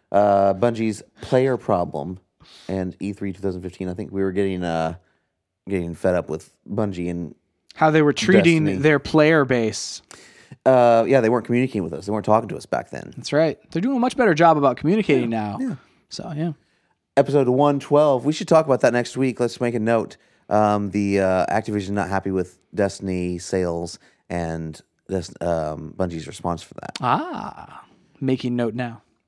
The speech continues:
Speaker 1: Uh, episode one twelve, the Terminator Genesis review. Man, I wish that had been way better.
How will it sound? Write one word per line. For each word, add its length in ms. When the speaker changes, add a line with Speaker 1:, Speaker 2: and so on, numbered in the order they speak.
Speaker 1:
Uh, 360
episode 260
one 160
twelve, 340
the 60
Terminator 460
Genesis 500
review. 320
Man, 240
I 60
wish 220
that 80
had 80
been 160
way 160
better. 380